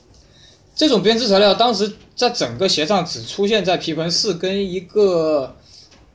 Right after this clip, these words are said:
呃，Shox 气垫的跑鞋上出现过。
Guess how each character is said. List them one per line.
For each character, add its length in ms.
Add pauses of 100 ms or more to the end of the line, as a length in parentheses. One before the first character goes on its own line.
(100)
呃， 1200
Shox 520
气 220
垫 200
的 60
跑 300
鞋 140
上 160
出 160
现 200
过。 160